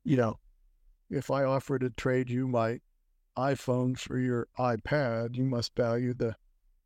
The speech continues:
you know, the iPad less than the iPhone. Uh, you know, maybe that's a bad example 'cause they're similar things, but, you know, whatever it is for an, an exchange to take place, there have to be reverse utility preferences, and both parties are necessarily better off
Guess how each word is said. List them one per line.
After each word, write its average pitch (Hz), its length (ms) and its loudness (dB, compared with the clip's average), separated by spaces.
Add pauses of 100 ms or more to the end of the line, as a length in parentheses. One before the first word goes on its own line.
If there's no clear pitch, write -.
(240)
you 131 120 -2
know, - 360 -6
the 131 200 2
iPad 127 720 0
less 123 380 2
than 123 220 -4
the 123 100 0
iPhone. 120 600 0 (160)
Uh, 123 260 -4 (120)
you 147 100 2
know, 127 100 2
maybe 120 240 2
that's 117 240 2
a 147 40 -2
bad 131 240 0
example 120 440 -2
'cause - 220 -8
they're 139 100 -4
similar 123 400 -4
things, 131 480 0
but, 117 300 0 (300)
you 78 80 -4
know, - 240 -8 (640)
whatever 165 440 4
it 131 40 -2
is 147 300 2
for 131 240 -2
an, 123 220 -2
an 143 80 -2
exchange 127 480 -2
to - 80 -18
take 113 260 0
place, 131 460 0
there 120 140 -2
have 120 200 0
to 147 100 -2
be 123 200 0
reverse 120 420 -2
utility 139 460 0
preferences, 131 640 -2
and 127 140 0
both 123 240 2
parties 123 380 2
are 120 60 0
necessarily 120 640 -2
better 113 380 2
off 117 400 -2